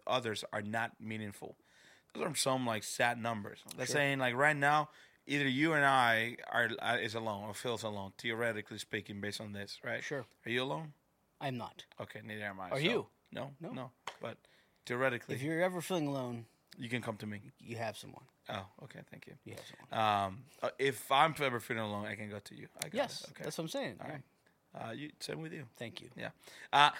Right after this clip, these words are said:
Speaker 1: only fifty-nine percent of Americans say that they have a best friend, and twelve percent say that they feel that they have no close friends at all.
Speaker 2: Hmm.
Speaker 1: Do you have a best friend?
Speaker 2: I do.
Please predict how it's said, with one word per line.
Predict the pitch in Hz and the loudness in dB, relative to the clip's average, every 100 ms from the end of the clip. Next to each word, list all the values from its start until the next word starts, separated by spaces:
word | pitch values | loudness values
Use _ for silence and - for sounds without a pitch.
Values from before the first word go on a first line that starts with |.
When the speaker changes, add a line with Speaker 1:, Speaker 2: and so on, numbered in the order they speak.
| - - | 0 6
Speaker 1:
only | 240 277 | 6 6
fifty-nine | 214 - 233 - 233 214 208 220 | 2 4 4 4 4 8 8 8
percent | - 180 - 190 180 | 4 2 6 6 6
of | |
Americans | 156 151 156 147 123 - | 6 8 6 4 0 2
say | - 160 131 123 | 6 8 8 6
that | 120 117 | 4 4
they | 135 | 6
have | 139 135 | 8 8
a | 117 | 4
best | 107 131 127 - | 6 6 6 2
friend, | 139 127 104 101 - - - - | 4 6 6 2 -4 -18 -18 -2
and | 117 120 - | 0 2 0
twelve | - 165 180 165 | 2 6 6 4
percent | 147 131 131 120 110 | 2 4 2 2 0
say | - 139 139 120 120 | 2 6 6 6 4
that | 117 113 | 2 4
they | 120 | 2
feel | 117 - 143 156 131 123 127 | 2 0 2 4 4 2 2
that | 117 113 | 0 2
they | 120 | 2
have | 113 123 117 | 4 4 4
no | 120 127 135 | 0 0 -2
close | - 127 120 | -2 -2 -2
friends | - 117 117 - | -6 -6 -6 -8
at | 104 | -4
all. | 110 101 92 _ | -4 -4 -8 _
Speaker 2:
Hmm. | 135 131 117 98 107 _ | -8 -6 -6 -10 -16 _
Speaker 1:
Do | - | -6
you | 107 | 0
have | 113 117 | 2 2
a | 123 | 0
best | 131 - | -4 -4
friend? | 135 143 139 _ _ _ _ - - | -6 -6 -10 _ _ _ _ -8 -8
Speaker 2:
I | - | -6
do. | 113 170 | -4 -4